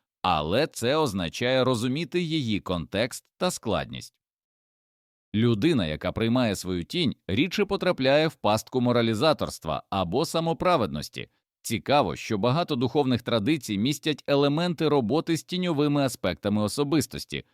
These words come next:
хоча називають це по-різному. Християнська концепція гріха та спокути, буддійське розуміння страждання та прийняття, шаманські практики інтеграції внутрішніх духів — все це різні шляхи роботи з тими частинами себе,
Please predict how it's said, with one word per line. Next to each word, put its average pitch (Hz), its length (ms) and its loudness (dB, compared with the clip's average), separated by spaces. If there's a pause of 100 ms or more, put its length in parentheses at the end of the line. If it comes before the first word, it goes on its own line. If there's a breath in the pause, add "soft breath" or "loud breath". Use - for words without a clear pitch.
(180)
хоча 123 360 0
називають 101 540 2
це 117 120 -2
по-різному. 101 640 -2 (1200)
Християнська 110 640 -2
концепція 92 600 -2
гріха 82 340 -2
та - 140 -10
спокути, - 580 -4 (180)
буддійське 165 560 -2
розуміння 165 520 -2
страждання 127 680 0
та 117 180 0
прийняття, 107 640 0 (280)
шаманські 123 640 0
практики 104 540 0
інтеграції 98 640 0
внутрішніх 85 600 -2
духів — 95 460 0 (380)
все 120 360 0
це 190 300 0
різні 175 340 -2
шляхи 156 380 0
роботи 143 460 2
з - 80 -6
тими 139 280 0
частинами 92 640 0
себе, 104 460 0